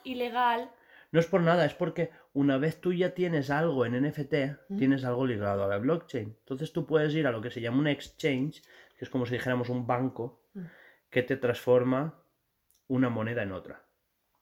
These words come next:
Speaker 2: Entonces, claro, tú das pie a que la gente se vicie al juego en base a producir ciertas monedas que las cambies por Bitcoin si tienes Bitcoin.
Speaker 1: Es que es
Speaker 3: Vale,
Speaker 1: un
Speaker 3: vale.
Speaker 1: follón.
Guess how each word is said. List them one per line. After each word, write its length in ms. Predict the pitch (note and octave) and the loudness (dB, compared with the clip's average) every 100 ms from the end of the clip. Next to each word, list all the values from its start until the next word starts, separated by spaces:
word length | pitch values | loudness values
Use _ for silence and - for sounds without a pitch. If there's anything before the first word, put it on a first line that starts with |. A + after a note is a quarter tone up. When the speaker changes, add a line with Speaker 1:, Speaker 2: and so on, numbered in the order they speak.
| _ _ _ _ _ _ _ | _ _ _ _ _ _ _
Speaker 2:
Entonces, 360 | - B2 B2+ - | -4 -2 -2 0
claro, 340 | C3 C3 G#2 - - | 2 2 0 -10 -6
tú 140 | A#2+ | -2
das 220 | B2 A#2+ | 0 -2
pie 500 | - C#3+ D3 D3+ E3+ - | -2 4 6 4 0 -8
a 120 | A2+ | -10
que 120 | - | -6
la 100 | G#2 | -6
gente 560 | G#2 B2+ C#3 C#3 A2 - - _ | -2 0 2 0 -4 -8 -18 _
se 320 | - - G#2+ | -16 -8 -4
vicie 340 | G2+ B2+ - C#3+ | -2 -4 0 0
al 80 | C3 | 0
juego 580 | - D#3 C#3+ E3 F#3+ - | 2 2 4 2 -2 -6
en 180 | A2 A2 | -2 -2
base 320 | B2 - C3 | -2 -2 0
a 240 | D3 - | 0 -2
producir 520 | - G#2 G2+ - C3+ - | -4 -2 -2 0 0 0
ciertas 420 | G#2+ G#2 A#2+ A#2+ | -6 -4 -4 -2
monedas 420 | B2+ C#3+ D#3 E3+ | 0 2 0 -4
que 100 | A2+ | -8
las 140 | G2 - | -8 -8
cambies 280 | F#2+ G2+ - | -10 -10 -8
por 180 | A2 A2 | -6 -4
Bitcoin 300 | B2 C#3+ C3 | -4 -4 -6
si 100 | A2+ | -8
tienes 320 | G#2+ G2 - | -10 -10 -14
Bitcoin. 320 | - - G2+ _ _ _ _ _ _ _ _ _ _ _ _ _ _ _ _ _ _ _ _ _ | -20 -20 -20 _ _ _ _ _ _ _ _ _ _ _ _ _ _ _ _ _ _ _ _ _
Speaker 1:
Es 120 | A#3 - | -14 -10
que 100 | C#4 | -6
es 60 | |
Speaker 3:
Vale, 140 | G3 G3 | -4 -2
Speaker 1:
un 60 | |
Speaker 3:
vale. 120 | F#3+ F3 | 0 0
Speaker 1:
follón. 400 | G3+ G#3 F#3 | 0 -2 -4